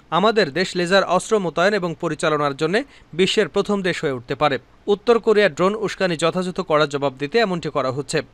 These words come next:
এই অস্ত্রগুলোকে ভবিষ্যতের যুদ্ধক্ষেত্রের একটি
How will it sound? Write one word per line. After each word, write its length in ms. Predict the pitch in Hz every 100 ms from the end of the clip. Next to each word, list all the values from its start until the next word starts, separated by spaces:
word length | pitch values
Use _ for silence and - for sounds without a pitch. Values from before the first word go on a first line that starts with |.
| -
এই 180 | 196 196
অস্ত্রগুলোকে 680 | 185 - 208 196 220 254
ভবিষ্যতের 580 | 226 180 185 196 185 165
যুদ্ধক্ষেত্রের 580 | 139 160 185 180 190 233
একটি 280 | 220 -